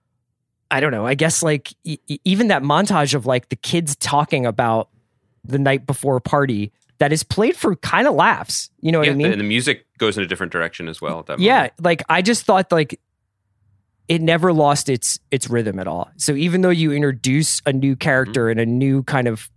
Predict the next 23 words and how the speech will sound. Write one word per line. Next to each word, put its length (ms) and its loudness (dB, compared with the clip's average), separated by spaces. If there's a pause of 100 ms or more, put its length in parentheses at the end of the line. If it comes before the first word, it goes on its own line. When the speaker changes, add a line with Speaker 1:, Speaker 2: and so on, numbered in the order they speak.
(640)
Speaker 1:
component 540 2
where 100 2
you 180 0
might 300 2
wanna 240 2
slow 240 2
down 240 2
and 80 -4
you 80 -2
might 220 2
wanna 180 0
say, 160 0
like, 160 -2
"Well, 260 2
Colin, 460 0
like, 240 -2
this 200 -2
is 120 -2
what 140 0
happened. 480 -4
Mare 260 2
was 140 0
inter-, 260 -2